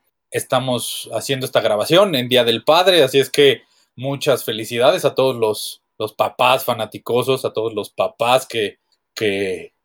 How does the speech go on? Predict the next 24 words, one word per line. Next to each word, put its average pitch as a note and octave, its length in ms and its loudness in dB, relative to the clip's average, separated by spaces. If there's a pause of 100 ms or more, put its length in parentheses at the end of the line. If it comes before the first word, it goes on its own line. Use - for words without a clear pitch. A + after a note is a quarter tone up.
(120)
son A#2+ 360 0
aficionados A2+ 680 0
a A2 60 6
este A2 240 0
gran A#2 280 2
equipo D#3+ 380 -2
y C#3+ 140 4
que - 100 0
además A2 540 2 (220)
son B2+ 180 -2
aficionados A2+ 520 0
a A2 40 2
este G2+ 220 -2
gran G2+ 260 0
deporte. C#3 720 2 (320)
Muchas G#2+ 380 -6
felicidades, C3 800 0 (320)
los G2+ 140 -8
mejores G#2+ 400 0
deseos, D#3+ 580 0 (160)
que G#2 120 -4
la G2 160 0
hayan G#2+ 280 0
pasado G#2+ 640 0